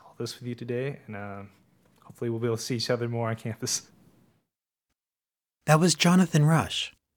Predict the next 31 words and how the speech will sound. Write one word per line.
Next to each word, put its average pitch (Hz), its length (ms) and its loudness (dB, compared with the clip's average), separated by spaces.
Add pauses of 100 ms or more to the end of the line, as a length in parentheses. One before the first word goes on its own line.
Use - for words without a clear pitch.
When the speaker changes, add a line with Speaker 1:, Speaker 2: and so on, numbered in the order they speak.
(160)
Speaker 2:
and 135 140 0
Samantha 147 480 6
Benavides. 123 720 0 (880)
This 170 180 8
conversation 139 920 6 (140)
and 160 200 12
others 151 300 8
like 135 240 4
it - 220 -10 (260)
are 135 140 4
available 170 480 10
online 143 600 6 (340)
at 127 120 -4
W 123 360 4
U 113 200 0
T 120 200 0
C 165 260 6
dot 131 260 2 (120)
O 135 140 4
R 123 160 6
G, 85 400 -4 (440)
and 147 120 8
you 147 80 8
can 175 260 10
subscribe 160 540 4
to 135 80 0
the 123 80 2
Tennessee 131 440 4
Valley 120 300 2
StoryCorps 117 640 0
podcast 160 720 0